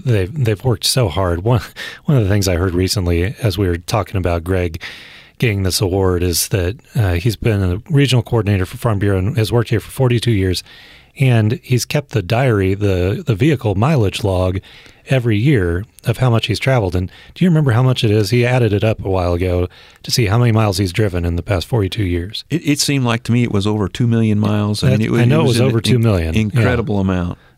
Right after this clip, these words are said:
Speaker 1: It's unreal. I mean, he has seen every corner of his state, uh, of his part of the state for sure, and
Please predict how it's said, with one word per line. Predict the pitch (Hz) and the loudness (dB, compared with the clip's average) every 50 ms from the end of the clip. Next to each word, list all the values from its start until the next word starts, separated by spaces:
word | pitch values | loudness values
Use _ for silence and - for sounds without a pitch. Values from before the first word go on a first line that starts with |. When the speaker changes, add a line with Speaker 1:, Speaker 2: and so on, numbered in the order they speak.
| _ | _
Speaker 1:
It's | - 139 131 - - - - | -2 0 0 0 -4 -2 0
unreal. | 127 120 104 92 92 98 87 82 85 104 - - | 0 0 2 2 0 0 0 -2 -4 -4 -4 -2
I | 107 | 0
mean, | 101 98 95 90 | 0 0 0 0
he | 98 117 | 2 2
has | 117 101 90 85 - - - - - - - _ - | 2 2 0 -2 -6 -10 -14 -20 -20 -20 -20 _ -8
seen | - - 120 107 101 107 - | -4 -2 -2 0 -2 -2 -2
every | 131 120 104 113 117 113 | -4 -4 0 0 0 0
corner | 101 - 120 120 107 90 85 80 80 92 120 151 | 0 2 0 2 2 0 0 -2 -4 -4 -4 -4
of | 110 85 | -4 -2
his | 87 101 98 87 80 | 0 0 -2 -2 -2
state, | - - - 117 92 87 90 104 - | -4 -4 -2 -2 -2 -2 -4 -6 -4
uh, | 139 107 98 123 - - - - - - _ - | -2 -2 -2 -4 -8 -14 -20 -20 -20 -16 _ -6
of | 113 90 | -2 -2
his | 107 110 - | -2 -2 -2
part | - 127 117 101 | -2 -2 0 0
of | 87 | 0
the | 87 - | -2 -4
state | - - 104 87 90 - | -4 -4 -4 -4 -6 -8
for | - - 104 | -6 -6 -4
sure, | 85 - - 107 90 87 82 | -4 -2 -2 -2 -2 -2 -2
and | 82 82 82 | -2 -4 -6